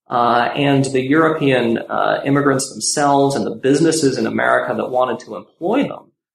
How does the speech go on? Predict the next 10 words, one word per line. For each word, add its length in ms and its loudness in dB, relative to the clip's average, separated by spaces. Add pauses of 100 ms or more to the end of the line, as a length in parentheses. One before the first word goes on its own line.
are 280 2
this, 400 -2
uh, 300 0
overwhelmingly 840 2
dominant 540 0 (120)
interest 560 -2
in, 340 -4
in 200 0
Congress. 720 -4 (680)
Um, 440 0